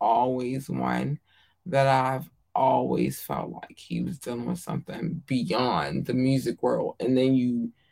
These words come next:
whatever you got going on in the music world, and then you incorporate that into your mental health, it, it, I feel like it is, it drives you crazy. And so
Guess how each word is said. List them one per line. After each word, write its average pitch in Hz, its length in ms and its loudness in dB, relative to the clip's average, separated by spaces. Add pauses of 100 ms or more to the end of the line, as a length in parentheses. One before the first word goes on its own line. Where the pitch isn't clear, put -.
(380)
whatever 151 440 12
you 180 140 8
got 156 280 12
going 139 260 6
on 135 180 4
in 131 140 4
the 131 60 2
music 139 440 0
world, 139 500 10
and 139 140 4
then 127 160 4
you 127 260 0
incorporate 139 720 4
that - 260 0
into 135 280 -4
your 123 420 2
mental 139 480 2
health, 143 520 4
it, 110 200 -6
it, 131 260 -2 (800)
I 143 120 8
feel 151 300 2
like 131 340 -2 (180)
it - 320 -4
is, - 680 -6 (280)
it 151 140 -2
drives 180 400 -4
you 151 80 -4
crazy. 135 720 -6
And 123 260 -6
so 131 400 -2